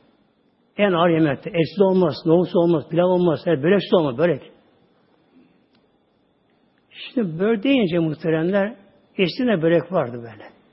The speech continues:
Yalnız eski börekler dokunmaz, yaşlar dokunmaz eski börekler.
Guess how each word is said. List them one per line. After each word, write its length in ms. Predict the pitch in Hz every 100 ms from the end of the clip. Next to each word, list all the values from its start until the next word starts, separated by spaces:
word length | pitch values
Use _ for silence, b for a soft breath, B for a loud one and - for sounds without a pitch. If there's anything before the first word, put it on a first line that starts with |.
| _ _ _ _ _ _ _ _ _ _ _ _ -
Yalnız 380 | 156 269 294 247 - - _ _ _ _ _ _ _
eski 500 | 190 220 214 - 294
börekler 580 | 220 214 202 269 247 175
dokunmaz, 480 | 165 175 220 226 180
yaşlar 420 | 180 160 - 180
dokunmaz 280 | 160 190 175
eski 220 | 143 160
börekler. 320 | 135 120 117